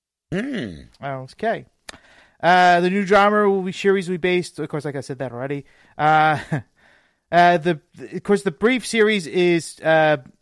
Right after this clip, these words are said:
Speaker 2: I'm sorry, the brief series sounds compatible to the format of Charlie Brooker's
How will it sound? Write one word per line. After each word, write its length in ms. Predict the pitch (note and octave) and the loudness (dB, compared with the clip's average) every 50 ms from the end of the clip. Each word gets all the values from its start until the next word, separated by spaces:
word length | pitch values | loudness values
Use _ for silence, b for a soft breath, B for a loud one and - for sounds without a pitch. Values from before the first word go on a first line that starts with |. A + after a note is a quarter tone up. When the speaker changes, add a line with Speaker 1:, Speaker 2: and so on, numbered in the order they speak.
| _ _ _ _ _ _ _ _ _ _ _ _ _ _ _ _ _ _ _ _ _ _ _ _ _ | _ _ _ _ _ _ _ _ _ _ _ _ _ _ _ _ _ _ _ _ _ _ _ _ _
Speaker 2:
I'm 100 | D3 B2+ | -16 -14
sorry, 240 | A#2 - A#2+ G#2+ - - | -14 -14 -14 -14 -14 -16
the 100 | - B2+ | -18 -12
brief 340 | - E3 F#3 A3+ A#3 G#3 | -6 -4 -2 -2 -4 -6
series 360 | - - G3+ F#3 E3+ E3+ D#3 - | -6 -4 -2 0 0 -2 -4 -4
sounds 360 | - F3 E3+ E3 E3+ D#3+ - | -2 -2 0 0 -2 -4 -6
compatible 560 | - D#3+ - - E3 E3 E3+ E3+ D3+ D#3+ D#3+ D3+ | -12 -8 -2 0 2 2 2 0 -2 -4 -6 -6
to 200 | - - F3 D3+ | -8 -10 -10 -8
the 100 | C3+ C#3 | -8 -10
format 440 | - - F#3 F3 E3+ E3 D#3+ D#3 D3 | -8 -6 -6 -4 0 0 0 0 -2
of 120 | C3+ - | -4 -6
Charlie 360 | - - D#3+ E3 F3+ F3+ F3 E3 | -8 -4 -2 0 0 0 -2 -4
Brooker's 560 | - - D#3+ D#3 - D#3+ D#3 D3+ C#3+ - | -4 -6 -8 -6 -6 -6 -6 -6 -8 -10